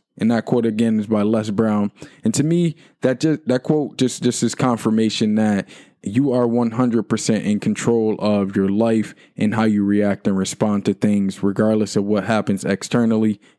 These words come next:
You are one hundred percent in control of your life. Question number one.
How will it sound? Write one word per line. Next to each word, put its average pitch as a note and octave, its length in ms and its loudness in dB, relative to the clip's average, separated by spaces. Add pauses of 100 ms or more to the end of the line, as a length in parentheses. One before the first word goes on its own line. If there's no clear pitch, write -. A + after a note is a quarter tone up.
You G#2 160 2
are G2 100 0
one G#2+ 220 0
hundred G#2+ 240 0
percent G2+ 400 -2
in F#2+ 80 0
control G2 440 0
of F#2 120 -2
your F#2 120 0
life. E2+ 400 -6 (3750)
Question E3 420 0
number C#3+ 260 2
one. G2+ 320 -2